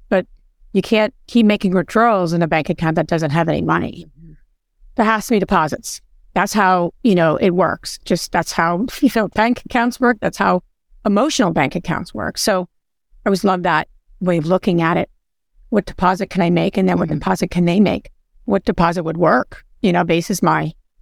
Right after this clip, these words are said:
Speaker 1: love language or what have you, right? Then you can go down that path. But love what you're saying,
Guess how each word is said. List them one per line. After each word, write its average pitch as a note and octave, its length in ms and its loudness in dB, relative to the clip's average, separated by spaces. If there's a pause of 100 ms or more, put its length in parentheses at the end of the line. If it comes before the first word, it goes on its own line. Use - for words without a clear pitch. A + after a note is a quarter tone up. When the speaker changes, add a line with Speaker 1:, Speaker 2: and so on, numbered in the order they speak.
Speaker 1:
love F3 200 0
language G#3 400 0
or C#3+ 300 0
what D#3 120 -2
have F3+ 260 0
you, - 100 -4 (140)
right? - 220 0
Then F#3 160 2
you F#3 60 2
can E3+ 320 0
go F#3 200 0
down E3+ 180 0
that F3 200 0
path. E3 320 -4
But F#3+ 160 0 (580)
love D4 140 4
what E4 80 4
you're D4 80 4
saying, G#3+ 480 0